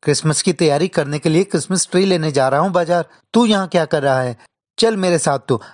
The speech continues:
अगर नहीं गया तो भैया परेशान होंगे। अरे अभी तो बहुत समय है, आजा, थोड़ी बातें करते हैं, फिर दोनों साथ चलेंगे। पर यार, अगर क्रिसमस ट्री ले जाने में देर हुई तो मनोज भैया बहुत डांट लगाएंगे।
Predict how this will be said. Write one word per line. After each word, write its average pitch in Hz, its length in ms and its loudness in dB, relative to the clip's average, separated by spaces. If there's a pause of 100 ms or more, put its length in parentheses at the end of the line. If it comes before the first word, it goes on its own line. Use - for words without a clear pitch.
(100)
अगर 120 240 0
नहीं 135 280 0
गया 139 220 0
तो 190 160 -2
भैया 139 300 0
परेशान 139 440 -2
होंगे। 160 340 -2 (280)
अरे 180 220 0 (220)
अभी 151 280 0
तो 240 200 2
बहुत 151 360 -2
समय 190 360 0
है, 170 200 -2 (120)
आजा, 180 440 0 (260)
थोड़ी 143 220 2
बातें 139 400 -2
करते 208 320 0
हैं, 208 180 2
फिर 233 180 2
दोनों 247 300 0
साथ 254 260 0 (100)
चलेंगे। 151 640 0 (680)
पर 156 120 0
यार, 143 300 0
अगर 196 180 0
क्रिसमस 175 460 -2
ट्री 180 200 2
ले 170 200 2
जाने 151 260 0
में 175 180 -4
देर 147 180 2
हुई 180 280 0 (300)
तो 131 80 0
मनोज 135 320 0
भैया 135 260 0
बहुत 151 260 -4
डांट 139 260 -6
लगाएंगे। 170 460 -2